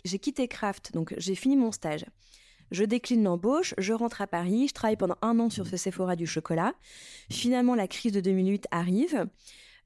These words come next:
Euh, moi, entre-temps, j'étais partie dans les plantations de cacao au Mexique et j'avais fait un stage de chocolaterie chez Pierre Hermé.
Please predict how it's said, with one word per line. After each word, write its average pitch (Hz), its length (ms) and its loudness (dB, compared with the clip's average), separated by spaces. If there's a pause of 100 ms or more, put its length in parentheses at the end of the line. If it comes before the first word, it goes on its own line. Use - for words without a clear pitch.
Euh, 170 220 2
moi, 214 200 4
entre-temps, 220 420 0
j'étais 185 180 -2
partie 202 280 -4
dans 214 40 2
les 196 80 0
plantations 190 360 -4
de 180 40 -6
cacao 185 260 -2
au 180 40 2
Mexique 180 580 -2
et 170 60 -2
j'avais 165 160 -2
fait 175 120 -6
un 170 100 -4
stage 214 260 -2
de 180 40 -2
chocolaterie - 460 -4
chez - 140 -4
Pierre 170 180 -8
Hermé. 180 400 0